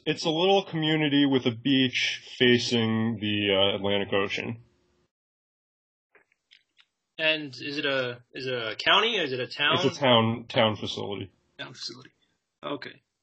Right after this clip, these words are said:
Speaker 2: You know, for people that are not Long Islanders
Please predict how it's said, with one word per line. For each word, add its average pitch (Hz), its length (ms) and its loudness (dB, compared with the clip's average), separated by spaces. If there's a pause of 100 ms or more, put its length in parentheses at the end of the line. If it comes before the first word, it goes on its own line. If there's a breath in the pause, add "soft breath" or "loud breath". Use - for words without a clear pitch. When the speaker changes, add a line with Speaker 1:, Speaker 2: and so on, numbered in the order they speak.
(500 soft breath)
Speaker 2:
You 170 80 2
know, 175 140 6
for 165 400 4
people 185 240 -6
that 170 80 2
are 165 80 2
not 165 280 6
Long 147 160 -10
Islanders 139 640 -8